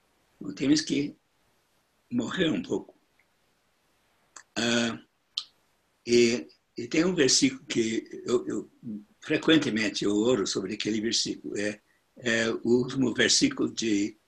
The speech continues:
Salmos cento e trinta e nove, onde ele diz, ah, ah, "Examine o meu coração e, ah, ah,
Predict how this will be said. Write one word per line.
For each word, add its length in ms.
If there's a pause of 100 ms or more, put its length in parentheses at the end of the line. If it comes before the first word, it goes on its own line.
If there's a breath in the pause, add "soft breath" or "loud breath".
(180)
Salmos 920 (160)
cento 340
e 60
trinta 320
e 20
nove, 480 (1300)
onde 260
ele 300
diz, 580
ah, 340 (1160)
ah, 560 (120)
"Examine 800 (160)
o 100
meu 200
coração 580 (1080)
e, 460 (420)
ah, 380 (360)
ah, 240